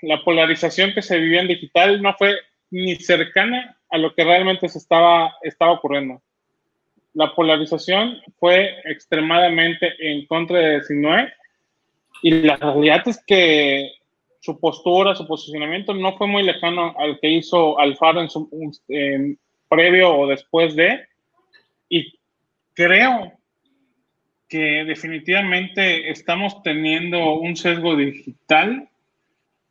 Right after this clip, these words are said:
en el sentido de que prácticamente el billete es lo que manda en lo que se está comunicando de forma orgánica. O sea, realmente yo no s-, yo ya no puedo, yo no puedo decir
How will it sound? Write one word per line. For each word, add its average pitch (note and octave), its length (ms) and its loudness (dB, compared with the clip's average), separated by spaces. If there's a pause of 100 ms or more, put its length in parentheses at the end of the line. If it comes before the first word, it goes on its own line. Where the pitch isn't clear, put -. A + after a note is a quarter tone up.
en D#3 180 0
el D#3 80 2
sentido D#3+ 400 2
de F3+ 120 2
que D3 120 0 (180)
prácticamente E3 1040 -2 (200)
el D3 180 0
billete D3+ 500 2
es G3+ 120 -6
lo E3 140 -2
que D3 100 -2
manda E3 420 0
en D3 180 -6
lo C#3 120 -4
que C#3 120 -6
se A#2 60 -20
está D3 240 -4
comunicando D3+ 880 0
de C#3 240 2
forma D3+ 580 2
orgánica. C#3 680 -2 (1300)
O C3+ 100 -10
sea, C#3+ 160 2
realmente F#3+ 1000 2 (320)
yo F3 180 -2
no F#3+ 180 -6
s-, - 360 -16 (500)
yo F3+ 120 -2
ya G#3 100 2
no A3+ 200 -2
puedo, G3+ 360 -4
yo F#3 100 -2
no A3 180 -8
puedo A#3 180 -4
decir F3+ 380 -6